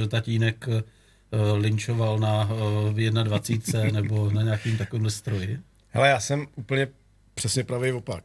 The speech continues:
Speaker 2: Eh, já jsem tam už, eh, takovouhle historku, nebo respektive to, jaký já jsem motorkář, eh, vysvětloval Láďovi Novotnýmu, když jsme byli na tandemu u něj.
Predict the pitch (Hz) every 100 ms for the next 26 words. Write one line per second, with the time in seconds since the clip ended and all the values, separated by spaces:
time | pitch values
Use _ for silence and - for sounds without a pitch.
0 | - - 127 113 110 113 131 104 127 117
1 | - 131 131 135 156 - 131 - - 123
2 | 123 120 - _ _ _ - 117 123 131
3 | 135 - 131 120 143 139 127 120 135 -
4 | 135 131 127 123 127 113 127 135 135 131
5 | 139 139 - - - - - _ - 120
6 | 117 120 117 107 139 - 135 160 139 131
7 | 160 147 139 139 131 131 - 131 139 143
8 | 135 135 120 113 113 107 92 104